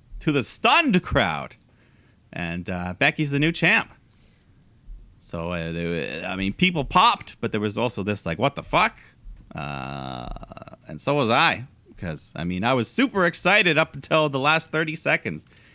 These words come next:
Everything leading up to it. I love the swerve with the fake Carmella, Becky coming out to save it. But then they don't even get to have a match,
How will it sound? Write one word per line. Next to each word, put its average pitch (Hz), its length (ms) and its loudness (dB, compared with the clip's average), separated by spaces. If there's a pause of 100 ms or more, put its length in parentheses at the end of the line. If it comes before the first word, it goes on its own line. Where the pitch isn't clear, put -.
(140)
Everything 196 400 2
leading 143 240 2
up 123 140 0
to 120 160 -2
it. - 160 -2
I 90 100 -2
love 120 200 0
the 117 80 -2
swerve 110 520 0
with 87 100 -10
the - 80 -8
fake - 320 -2
Carmella, 98 520 0 (460)
Becky 120 220 -2
coming 107 280 -4
out 101 140 -4
to 95 60 -12
save 92 320 -4
it. 90 140 -8 (880)
But 117 140 -10
then 110 140 0
they 104 100 2
don't 104 120 2
even 101 120 0
get 98 100 -4
to 85 80 -8
have 87 140 -10
a 80 40 -10
match, 80 500 -6